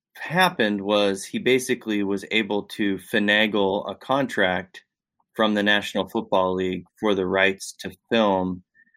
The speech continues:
their, uh, nineteen sixty-two championship game. And this was before it was called the Super Bowl. And at the time,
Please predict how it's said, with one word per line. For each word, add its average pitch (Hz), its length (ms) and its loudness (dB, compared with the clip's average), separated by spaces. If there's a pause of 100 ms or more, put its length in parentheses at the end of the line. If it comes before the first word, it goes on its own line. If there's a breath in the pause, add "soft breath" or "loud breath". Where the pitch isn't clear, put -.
(160 soft breath)
their, 98 640 4
uh, 95 280 0
nineteen 98 420 -4
sixty-two 95 640 -6
championship 92 720 -2 (100)
game. 87 160 -4
And 95 100 -4
this 101 160 -6
was 95 120 -8
before 98 380 -2
it 95 40 -4
was 98 160 -8
called 95 240 -6
the 98 60 -8
Super 143 320 -2
Bowl. 95 360 0 (1000 soft breath)
And 113 420 4 (2000)
at 113 140 0
the 110 100 0
time, 104 680 2